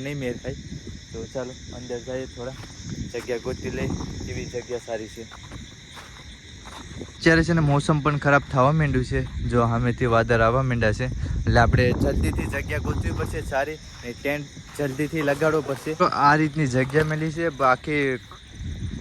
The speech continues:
ચારેકોર ગોતીને પછી માંડ કરીને જગ્યા મળી છે, આ રીતની જગ્યા મળી છે. તો અહીંયા આપણે ટેન્ટ લગાડવાના છે.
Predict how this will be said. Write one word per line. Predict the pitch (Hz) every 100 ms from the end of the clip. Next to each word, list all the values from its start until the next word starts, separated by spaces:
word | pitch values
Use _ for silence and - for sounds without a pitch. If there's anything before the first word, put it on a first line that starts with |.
| - -
ચારેકોર | 147 160 156 151
ગોતીને | 147 151 170 160 131
પછી | 143 151 147 147 123
માંડ | 120 139 139
કરીને | 143 139 139
જગ્યા | 120 120 139 143
મળી | 147 139
છે, | 139
આ | 120
રીતની | 120 117 123 120
જગ્યા | 120 143 139
મળી | 135 127
છે. | 123
તો | 120
અહીંયા | 120 123 117
આપણે | 127 143
ટેન્ટ | - 127 120
લગાડવાના | 123 135 135 135 139
છે. | 139